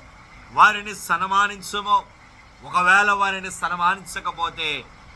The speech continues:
దీర్ఘాయుష్ లేదు" అని ఆయన అంటూ ఉన్నటువంటి వారై ఉన్నారు. గనుక తల్లిని తండ్రిని మనము సన్మానించాలి. ఈనాటి కాలములో అనేక మంది బిడలైనటువంటి వారు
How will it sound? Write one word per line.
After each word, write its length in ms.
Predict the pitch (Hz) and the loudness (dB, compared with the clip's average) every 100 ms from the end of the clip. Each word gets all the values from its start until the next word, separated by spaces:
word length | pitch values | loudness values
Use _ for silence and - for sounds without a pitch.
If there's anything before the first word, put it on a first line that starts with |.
| - - | -20 -12
దీర్ఘాయుష్ 840 | 143 156 143 151 147 151 143 - | -8 -8 -2 0 0 0 -14 -14
లేదు" 540 | 131 131 151 160 156 151 | -12 -6 -6 -6 -6 -8
అని 200 | 143 139 | -8 -8
ఆయన 280 | 135 131 | -8 -10
అంటూ 300 | 131 127 131 | -14 -14 -18
ఉన్నటువంటి 640 | 127 123 117 120 120 110 110 | -16 -16 -16 -14 -16 -16 -18
వారై 320 | 92 101 104 | -14 -14 -16
ఉన్నారు. 500 | - - 101 - - - - - - - - 170 | -20 -16 -16 -16 -20 -20 -20 -20 -20 -20 -2 2
గనుక 540 | 190 190 190 196 185 - - - - - | 2 6 6 6 0 -6 -20 -20 -14 -4
తల్లిని 480 | 175 202 202 202 202 | -2 -2 -2 -4 -6
తండ్రిని 560 | 170 180 185 190 202 | -2 -2 0 -4 -2
మనము 280 | 202 202 202 | -2 -2 -2
సన్మానించాలి. 1080 | 185 - 170 185 196 202 190 - 202 202 202 - - - - - - 135 | -4 -2 0 0 0 -2 -8 -4 0 0 -4 -16 -20 -20 -20 -20 -18 -4
ఈనాటి 420 | 170 190 196 202 | 4 4 4 0
కాలములో 760 | 190 196 196 202 202 202 196 - - - - - - | 2 4 2 0 2 4 2 -4 -20 -20 -20 -10 -4
అనేక 460 | 160 185 202 196 202 | 0 2 2 2 0
మంది 320 | 196 196 202 | 0 -2 -2
బిడలైనటువంటి 840 | 185 196 196 202 202 202 202 196 | 0 2 0 0 -2 2 0 2
వారు 360 | 208 202 202 | 4 4 4